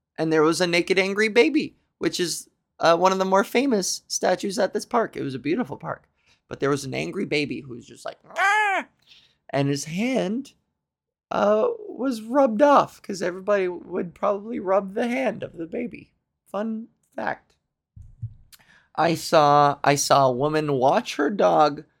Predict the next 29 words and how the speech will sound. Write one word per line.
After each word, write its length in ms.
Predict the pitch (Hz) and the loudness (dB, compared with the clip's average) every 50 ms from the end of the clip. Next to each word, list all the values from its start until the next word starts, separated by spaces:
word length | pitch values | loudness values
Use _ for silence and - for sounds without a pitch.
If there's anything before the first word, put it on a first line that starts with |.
| _ _ _ _ _ _ | _ _ _ _ _ _
pick 200 | - 196 226 226 | 2 2 2 4
up 140 | 330 285 285 | 4 2 4
a 60 | 302 | 2
napkin 760 | 240 214 185 190 226 247 - - - 165 135 123 139 147 143 _ _ _ _ _ _ - | 0 2 4 6 4 4 2 -2 -2 -2 -2 -2 -4 -10 -12 _ _ _ _ _ _ -8
and 160 | - 143 139 139 | -4 -4 -4 -4
start, 360 | - - 175 170 139 - _ - | 0 0 2 2 2 0 _ -2
um, 280 | - - 127 120 - _ - | -2 0 0 -2 -6 _ -2
um, 240 | - - - - _ - | -2 -2 -2 -2 _ -2
um, 240 | - - 131 - - - | 0 0 0 0 -4 -8
munching 500 | 123 135 147 160 196 190 - 190 151 139 | -2 0 0 0 0 -2 -4 -4 -4 -4
it 200 | 135 131 139 _ _ | -6 -6 -8 _ _
while 200 | - 135 135 147 | -4 0 0 2
they 100 | 143 151 | 2 2
were 140 | 147 139 135 | 2 2 2
walking. 460 | 139 151 180 190 - 160 151 160 165 _ _ _ _ _ _ _ _ _ | 4 2 2 2 0 -6 -10 -10 -12 _ _ _ _ _ _ _ _ _
She, 420 | - - - 170 156 143 139 - | -12 -8 -6 -4 -4 -4 -6 -6
she 180 | - - - 127 | -10 -6 -6 -6
looked 320 | 127 143 - 320 320 - | 0 2 2 0 2 4
down 260 | - 208 202 196 196 | 4 6 6 6 6
and 160 | 180 170 - - | 4 0 0 -2
saw 360 | - - - 160 170 277 320 | -2 0 2 4 6 6 4
him 200 | 302 294 294 277 | 4 2 0 0
pick 180 | 269 220 202 | 0 0 0
it 80 | 214 196 | 4 4
up 140 | 190 185 196 | 4 4 4
and 120 | 175 147 | 0 -6
start 240 | - 170 165 156 156 | -2 0 0 2 2
eating 260 | 160 156 151 151 151 | 2 2 2 0 -4
it. 180 | 143 143 143 | -6 -8 -10